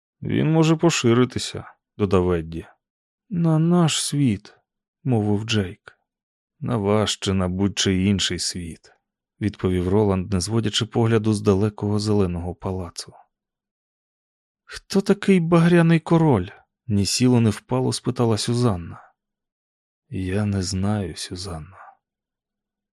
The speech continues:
Вони принишкли, спостерігаючи за Роландом, який дивився на палац, де знайшов фальшивого мага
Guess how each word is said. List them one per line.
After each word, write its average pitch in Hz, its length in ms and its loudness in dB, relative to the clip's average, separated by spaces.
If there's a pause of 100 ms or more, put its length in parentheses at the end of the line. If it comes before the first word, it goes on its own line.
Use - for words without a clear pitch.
Вони 127 280 2
принишкли, 147 600 0
спостерігаючи 104 800 2
за 98 160 2
Роландом, 104 540 0
який 95 300 -4
дивився 123 480 -2
на 117 120 0
палац, 113 760 -6
де 92 220 -2
знайшов 90 480 -2
фальшивого 92 680 0
мага 95 520 -4